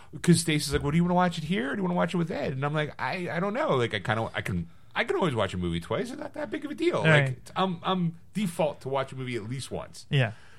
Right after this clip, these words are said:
Speaker 1: But I just haven't, I just haven't had the courage to put it in 'cause I hear mixed reviews about it, and I'm like,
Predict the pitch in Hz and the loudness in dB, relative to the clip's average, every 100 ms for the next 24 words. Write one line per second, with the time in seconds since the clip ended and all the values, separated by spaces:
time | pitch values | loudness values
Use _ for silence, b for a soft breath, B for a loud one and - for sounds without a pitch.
0 | b b b b b b b - - 202 | b b b b b b b -4 4 4
1 | 185 180 190 147 143 175 170 143 156 131 | 6 2 2 0 2 2 4 4 2 0
2 | 135 - - 160 131 85 65 - - - | -8 -4 0 4 4 2 -2 -10 -12 -4
3 | 151 117 127 104 92 85 123 113 151 120 | -2 0 2 2 0 0 0 2 2 2
4 | 117 135 - 123 107 127 131 113 104 90 | 2 -2 -2 -4 -2 0 0 0 2 4
5 | 80 82 82 107 113 117 117 113 - | 4 2 0 0 0 0 0 -2 -4